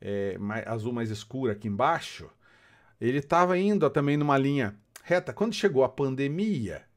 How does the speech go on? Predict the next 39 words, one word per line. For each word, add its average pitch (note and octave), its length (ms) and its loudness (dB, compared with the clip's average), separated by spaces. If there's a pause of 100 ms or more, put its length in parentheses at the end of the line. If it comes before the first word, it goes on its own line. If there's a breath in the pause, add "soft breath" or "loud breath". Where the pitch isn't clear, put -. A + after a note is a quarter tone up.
(120)
caiu E3+ 400 -2
muito. G#3+ 680 -2 (380 loud breath)
A B3+ 140 8
leitura A#3+ 640 6
que - 100 0
eu D#3 80 6
faço B2+ 540 -2
aqui C3+ 580 -2 (140)
dessa A#2 500 0
queda C#3 500 0 (240 loud breath)
é - 80 -6
porque - 220 -4
foi G#3 180 4
aqui G3+ 440 0
que - 120 -6
os D#3+ 120 -4
serviços E3 520 4
de D3+ 100 -8
streaming F3+ 580 -2 (260 loud breath)
chegaram D#3 560 6
com G#3+ 160 0
tudo, F#3+ 340 2
que A2 120 -6
aqui A#2+ 220 -8
que D3 60 -12
chegou D3+ 360 4
H B2+ 200 4
B A2 120 0
O A#2 80 4
Max, F3 340 2
aqui - 160 -10
chegou A#2 220 -2
Disney A2+ 320 -2
Plus, D3+ 400 4 (240 loud breath)
aqui A#2 240 -8
chegou A#2 260 -2
Paramount A#2+ 380 -4
Plus, D#3+ 280 6
chegaram C3+ 440 2